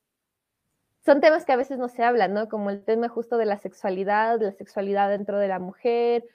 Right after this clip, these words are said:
como el tema de los padres, el tema de la responsabilidad en la crianza, el tema de las violaciones, abuso sexual, son algunos temas que se van proponiendo,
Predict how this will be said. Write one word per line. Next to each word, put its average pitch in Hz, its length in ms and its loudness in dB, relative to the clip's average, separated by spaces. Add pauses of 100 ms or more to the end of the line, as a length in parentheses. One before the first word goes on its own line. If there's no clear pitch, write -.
(380)
como 208 220 -2
el 208 200 -4
tema 220 360 -2
de 214 100 0
los 196 260 -4
padres, 226 720 4
el 202 160 -8
tema 202 240 -4
de 202 80 0
la 196 120 0
responsabilidad 190 880 0
en 196 140 -4
la 180 140 -6
crianza, 240 1120 -2 (440)
el 214 200 0
tema 220 280 -2
de 214 100 2
las 202 180 2
violaciones, 226 800 0
abuso 220 320 -6
sexual, 240 520 -2
son 349 160 -6
algunos 302 380 -4
temas 254 300 -4
que 180 200 -4
se 196 140 -8
van 208 140 -2
proponiendo, 330 640 -4